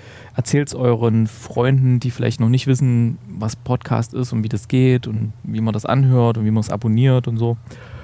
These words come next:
Wär schön. Und über iTunes-Rezensionen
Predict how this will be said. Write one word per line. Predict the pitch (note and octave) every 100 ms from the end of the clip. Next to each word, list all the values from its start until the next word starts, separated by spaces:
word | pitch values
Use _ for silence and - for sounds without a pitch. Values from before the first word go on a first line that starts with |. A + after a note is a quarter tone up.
| - - -
Wär | - G3+
schön. | - A2 A#2 A#2 -
Und | C3+ C#3+ - - -
über | C3+
iTunes-Rezensionen | F3 G3+ G3 F#3+ - D#3+ - D3 C#3 C#3+ D3+